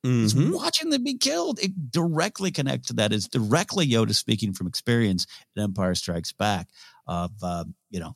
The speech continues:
Speaker 1: destroy everything that they fought for. You might if, if you go r-, race off, because he's looking for, I think, binary answers.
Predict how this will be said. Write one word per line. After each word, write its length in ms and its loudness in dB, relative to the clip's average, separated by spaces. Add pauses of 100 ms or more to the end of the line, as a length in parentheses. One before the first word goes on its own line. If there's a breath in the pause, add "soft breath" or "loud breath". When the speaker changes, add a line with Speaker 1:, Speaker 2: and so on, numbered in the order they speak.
Speaker 1:
destroy 320 -2
everything 360 -2
that 120 -8
they 120 -6
fought 300 -4
for. 140 -8
You 120 -6
might 280 0
if, 120 -10
if 160 -14
you 100 -10
go 200 -6
r-, 160 -6
race 300 -4
off, 280 -2 (280 loud breath)
because 280 2
he's 160 0
looking 200 0
for, 160 2
I 120 4
think, 200 2
binary 580 4
answers. 480 2